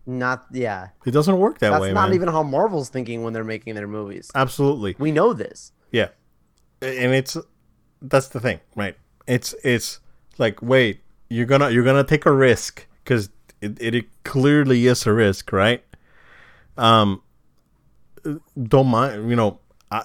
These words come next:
Speaker 2: it could be good for all we know, right? Whatever they're planning, you know, rumors is that they've reached out to, like, John Boyega and stuff. I, it's fine, right? I like John Boyega.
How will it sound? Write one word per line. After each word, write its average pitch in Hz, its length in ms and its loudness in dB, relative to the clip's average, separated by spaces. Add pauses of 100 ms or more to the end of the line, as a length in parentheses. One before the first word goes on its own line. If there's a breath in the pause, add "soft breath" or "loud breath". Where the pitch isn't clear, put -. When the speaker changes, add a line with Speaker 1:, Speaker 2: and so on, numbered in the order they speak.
Speaker 2:
it 120 140 -2
could 139 140 0
be 120 100 -4
good 120 240 0 (340)
for 107 240 -4
all 98 160 2
we 101 100 -2
know, 85 240 -6
right? 87 340 -8 (360)
Whatever 98 320 0
they're 104 140 0
planning, 98 640 -2 (360 soft breath)
you 104 60 -6
know, 95 100 -2
rumors 107 540 0
is 107 140 -2
that 104 180 0
they've 98 260 -2
reached 101 240 -6
out 101 180 -2
to, 120 60 -6
like, 90 180 -6 (260)
John 90 260 -8
Boyega 104 640 0
and 92 180 -4
stuff. - 340 -8
I, 95 40 -12
it's 101 420 -10
fine, 107 340 -4
right? 92 240 -4
I 104 80 0
like 107 220 -2
John 107 180 -4
Boyega. 104 540 0